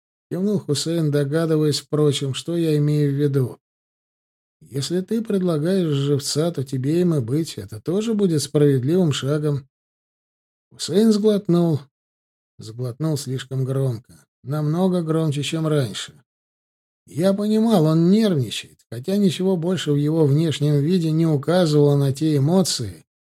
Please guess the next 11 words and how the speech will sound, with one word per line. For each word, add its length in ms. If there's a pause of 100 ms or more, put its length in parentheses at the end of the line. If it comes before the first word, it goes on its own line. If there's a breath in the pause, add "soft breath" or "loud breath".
(200)
которые 440
испытывал 500
сейчас 420
капитан 580
из 140
«Призраков» 760
Пянжа. 600 (1200)
Я 180
встал, 400
отряхнул 500
брюки. 560